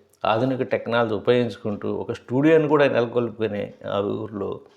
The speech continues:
వాళ్ళ ప్రత్యేకత వాళ్ళ ముందుకి ఇట్లా సాగిపోతున్నారనమాట. అక్కడ డిస్ట్రిక్ట్ కలెక్టర్ గారు కూడా వీళ్ళ ఆసక్తిని గమనించి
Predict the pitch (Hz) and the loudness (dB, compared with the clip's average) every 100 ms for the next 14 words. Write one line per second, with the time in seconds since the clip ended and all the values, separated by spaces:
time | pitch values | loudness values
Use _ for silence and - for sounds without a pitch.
0 | _ _ _ _ - 107 107 104 101 107 | _ _ _ _ 0 2 4 2 0 -6
1 | - 120 107 - 107 104 104 101 101 - | -2 -2 -2 -4 -2 0 -2 -6 -8 -8
2 | 117 - - 233 - - _ _ _ - | -10 -2 -2 -2 -6 -20 _ _ _ 0
3 | 120 110 107 104 107 98 92 90 87 82 | 2 2 0 -2 -2 -2 -2 -4 -4 -4
4 | - - - 113 - 113 113 120 120 110 | -6 -12 -10 -8 0 4 4 2 -2 -4
5 | - 165 151 143 139 135 135 123 120 143 | -4 -2 2 0 0 0 2 2 0 -2
6 | 131 113 107 117 131 - 123 101 104 113 | -2 2 2 0 -4 -6 -6 -2 -2 -4
7 | 117 107 - 233 | -8 -8 -6 -8